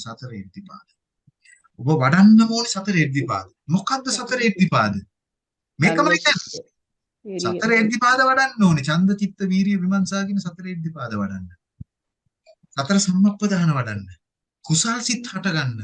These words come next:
කුසල් සිත් වඩන්න. කුසල් සිත් වඩනකොට කොහොමද පෙන්වෙන්නේ? බලන්න. මනස, මනස, මනස සංවර වෙන්න ඕනේ. මනස සීල්, මන-, මනස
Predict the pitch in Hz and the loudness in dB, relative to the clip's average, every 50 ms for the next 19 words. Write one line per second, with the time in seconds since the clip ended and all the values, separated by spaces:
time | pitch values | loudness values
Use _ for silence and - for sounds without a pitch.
0 | 95 - _ _ _ _ _ _ _ _ _ _ _ 139 131 - 226 233 226 - | -14 -16 _ _ _ _ _ _ _ _ _ _ _ -6 -2 -2 -2 -2 -2 -4
1 | - - 131 202 208 220 220 196 160 143 131 - - 294 - 208 214 208 202 226 | -6 -8 -6 -4 -4 -2 0 -2 -2 -4 -10 -18 -18 -12 -10 -8 -8 -8 -8 -10
2 | 208 202 160 147 - 202 240 254 220 202 - - _ _ _ - _ - 262 269 | -12 -10 -10 -10 -8 -8 -10 -12 -12 -16 -18 -20 _ _ _ -20 _ -16 -16 -14
3 | 247 214 - 269 302 311 269 196 143 117 95 - - - - - - _ _ 110 | -14 -10 -10 -10 -10 -10 -12 -12 -12 -12 -14 -18 -20 -20 -20 -20 -20 _ _ -10
4 | 139 185 240 285 302 269 185 - _ _ - - - - - - _ _ _ 110 | -10 -10 -10 -14 -14 -16 -18 -18 _ _ -20 -20 -20 -20 -20 -20 _ _ _ -14
5 | 107 110 123 131 - - - - 120 110 117 123 151 - 190 160 127 123 123 139 | -12 -12 -10 -10 -12 -14 -14 -16 -10 -10 -8 -8 -8 -10 -10 -10 -6 -6 -6 -6
6 | 143 - 165 139 - 123 117 131 156 180 208 220 220 233 233 233 233 233 226 226 | -6 -8 -8 -8 -8 -8 -10 -8 -8 -4 -2 0 0 0 0 -2 -4 -8 -8 -8
7 | 208 165 139 135 139 135 135 127 - 131 123 123 131 131 113 110 110 113 131 135 | -6 -6 -6 -6 -6 -8 -10 -10 -10 -8 -8 -10 -10 -12 -10 -10 -8 -8 -8 -6
8 | 120 113 117 - | -6 -6 -6 -4